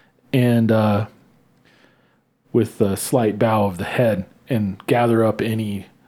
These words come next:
dirty dishes that might be around, take, to take 'em over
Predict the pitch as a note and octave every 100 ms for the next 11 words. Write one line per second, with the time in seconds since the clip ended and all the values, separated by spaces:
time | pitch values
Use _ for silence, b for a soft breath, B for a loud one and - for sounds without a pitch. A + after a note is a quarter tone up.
0 | - C3 A#2+ G#2 C3+ C#3+ C#3 A2 A2 G#2
1 | G2+ G2 G#2 F#2+ F#2 F#2+ - - A#2 -
2 | - C3+ A#2 G#2+ G#2+ G#2 G2+ F#2+